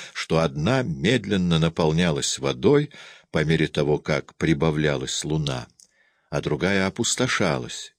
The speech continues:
и наоборот, по мере того, как луна шла на ущерб, так что по ним можно было прочитать день, месяц и даже час дня.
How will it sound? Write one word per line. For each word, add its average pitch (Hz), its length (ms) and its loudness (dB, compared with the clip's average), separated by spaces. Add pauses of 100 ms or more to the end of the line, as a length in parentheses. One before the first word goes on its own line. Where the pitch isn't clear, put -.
и 135 100 -2
наоборот, 131 600 0
по 73 100 -6
мере 73 240 0
того, 76 260 0
как 76 240 -4
луна 78 400 0
шла 78 300 -2
на 73 100 -2
ущерб, - 640 -2 (480)
так 80 220 -2
что 123 260 0
по 120 180 -2
ним 92 200 2
можно 95 380 0
было 85 260 2
прочитать 92 680 -2
день, 85 260 2
месяц 73 600 -2
и 117 100 0
даже 82 300 -2
час - 560 -6
дня. 71 420 -6